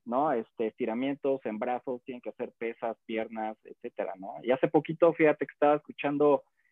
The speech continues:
eh, eh, un documental donde, est-, eh, Fillo, ¿no? Quien, el, el padre de, de, de, de Fórmula uno, eh,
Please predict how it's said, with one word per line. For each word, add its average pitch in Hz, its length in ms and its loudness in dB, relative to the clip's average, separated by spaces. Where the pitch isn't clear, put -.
eh, 120 520 2
eh, 123 400 0
un 147 120 6
documental 143 640 4
donde, 123 600 4
est-, - 240 -14
eh, 117 340 -2
Fillo, 156 380 2
¿no? 127 420 -4
Quien, 110 560 -2
el, 104 480 0
el 110 180 2
padre 139 500 8
de, 113 100 0
de, 104 520 2
de, 104 340 -4
de 98 140 -6
Fórmula 131 500 6
uno, 143 400 4
eh, 131 520 8